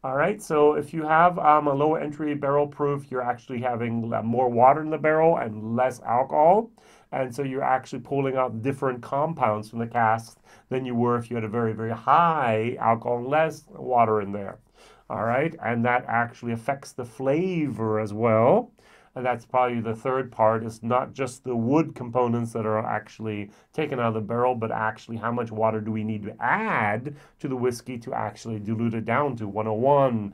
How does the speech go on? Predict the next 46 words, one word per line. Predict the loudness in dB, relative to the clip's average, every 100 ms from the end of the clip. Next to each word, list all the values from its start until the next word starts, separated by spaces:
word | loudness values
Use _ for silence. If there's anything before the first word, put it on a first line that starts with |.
| -14 _
to | -12
forty-three | -6 -4 -4 -4 -4
percent. | -4 -2 -2 -2
The | -6
lower | -2 0 0
the | 0 -6
entry | -6 -8 -6 -4
barrel | 0 0 0
proof | -2 -4 -4
is, | -6 -6 -6 -12 -20 _ _ -20 _ -10
or | -8
the | -8 -8
entry | -8 -8
proof | -6 -6 -6
for | -6
the | -6
barrel, | 0 2 2 2
the | -2 -6
less | -6 -6 -2 -2 -4
water | -4 0 2 0
we | -2
need | -4 -6 -6
afterwards. | -6 -6 -6 -6 -6 -10 -12 -18 -20 -20 -20 _
And | -6
so | 0 2
actually | 2 0 -8
it | -6
can | -10
help | -2 -2 -2
a |
whiskey | -6 -8 -8 -8
to | -8
have | -8
a | -6
much, | -6 -8 -8
much | -8 -10 -10
better | -8 -6 -8
flavor | -10 -10 -8 -6 -6 -6 -12 -20 _ _
and | -8 -6 -2
less | -2 -2
of | -6
a | -8
watery | -6 -4 -2 -2 -4 -4 -8
type | -6 -8 -8
of | -10
moment. | -2 0 0 -2 -8